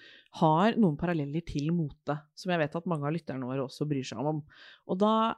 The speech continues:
er det jo faktisk et lite triks da, å tenke litt på hun, eh, venninna di, eller hun du ser på gata, som du tenker sånn, «Wow, for et antrekk.» Og jeg er jo sånn som sier til kollegaer som er fl-, flinkere til å kle seg enn meg, at liksom, «Shit, så fint, og herlighet, liksom, dette var jo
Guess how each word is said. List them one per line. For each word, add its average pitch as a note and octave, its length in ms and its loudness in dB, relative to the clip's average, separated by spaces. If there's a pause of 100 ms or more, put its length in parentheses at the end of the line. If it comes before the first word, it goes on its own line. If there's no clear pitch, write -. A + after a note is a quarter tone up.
(400)
er D3+ 220 4
det A#3 80 4
jo E4+ 80 4
faktisk - 580 -2
et G3+ 120 0
lite D#3+ 260 2
triks - 320 -2
da, D3 240 4
å D#3 160 2
tenke G3+ 460 2
litt - 240 0 (100)
på A3 100 6
hun, D#3+ 380 2 (400)
eh, E3 260 2
venninna E3 400 4
di, D#3 140 6
eller D#3+ 420 2
hun D3 200 0
du D#3 100 0
ser C#3+ 160 0
på E3+ 160 -2
gata, D3 400 0
som D#3+ 160 -6
du E3+ 80 0
tenker D#3 220 -4
sånn, C#3+ 240 -4
«Wow, G#3 320 2 (320)
for G3+ 100 -2
et - 80 -4
antrekk.» D3+ 480 -4 (260)
Og F#3+ 240 2
jeg B3+ 380 4 (180)
er E3+ 140 6
jo E3 80 2
sånn D#3+ 80 0
som F3+ 100 -6
sier - 320 0
til C#3+ 100 2
kollegaer C#3 400 4
som D#3 140 -2
er D3 120 2
fl-, - 300 -8
flinkere D3 320 -2
til D#3+ 120 -4
å - 20 -2
kle C#3 160 -2
seg D3+ 140 -2
enn - 20 2
meg, G#3+ 160 8
at F#3+ 140 4
liksom, F3+ 180 0
«Shit, - 320 -2
så - 180 -4
fint, G3 300 2
og F3 160 0
herlighet, D3 440 2
liksom, E3+ 280 -2
dette F3+ 220 -2
var E3 160 0
jo D3+ 100 2